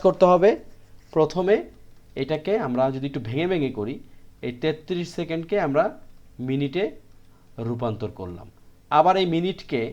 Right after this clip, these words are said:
আমরা কি করলাম? এই যে sixty times sixty, এটা হয়ে গেল ডিগ্রি, রাইট? এখন আমরা যেটা করব, এই যে এটাকে তেত্রিশ,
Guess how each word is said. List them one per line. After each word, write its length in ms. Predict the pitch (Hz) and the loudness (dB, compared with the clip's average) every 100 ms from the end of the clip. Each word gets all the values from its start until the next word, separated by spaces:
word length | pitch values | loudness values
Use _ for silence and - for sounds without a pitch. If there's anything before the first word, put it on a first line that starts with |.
| - - - - - 127 | -10 -20 -20 -18 -6 -2
আমরা 160 | 139 143 | 0 -2
কি 80 | 160 | -4
করলাম? 280 | 160 156 185 262 - - | -2 0 -2 -4 -12 -14
এই 60 | 110 | -10
যে 80 | 117 117 | -10 -6
sixty 380 | 147 - - 202 247 - 127 | -8 -8 -10 -8 -8 -6 -2
times 260 | 123 139 143 - | -2 -2 -6 -10
sixty, 400 | 147 - - 233 277 - - - - | -10 -10 -6 -4 -6 -16 -20 -20 -10
এটা 140 | 127 131 | -6 -2
হয়ে 160 | 143 147 | 2 2
গেল 100 | 156 190 220 - - - - 101 - | 2 0 -2 -8 -20 -20 -20 -16 -8
ডিগ্রি, 360 | 123 - 92 85 - - - - - _ - 110 | -8 -8 -12 -16 -20 -20 -20 -20 -20 _ -4 4
রাইট? 240 | 151 - - - - - - - - _ _ - - - - - - - - - - - 165 | 4 4 -4 -20 -20 -20 -20 -20 -20 _ _ -20 -20 -20 -20 -18 -18 -18 -20 -20 -20 -2 0
এখন 240 | 160 240 139 139 - - | 4 4 4 0 -12 -4
আমরা 160 | 139 147 147 | 4 4 4
যেটা 140 | 180 180 | 2 8
করব, 200 | 226 175 147 - - - - - | 8 8 2 0 -14 -20 -6 6
এই 80 | 202 156 | 6 6
যে 80 | 160 - - - | -2 -6 -8 -4
এটাকে 320 | 156 170 - 147 - - - - - - - - - - - - - | -2 -2 -2 -4 -6 -20 -20 -20 -20 -20 -20 -20 -20 -20 -20 -18 -2
তেত্রিশ, 600 | 165 160 - 175 185 226 | -2 -2 -4 -4 -2 -4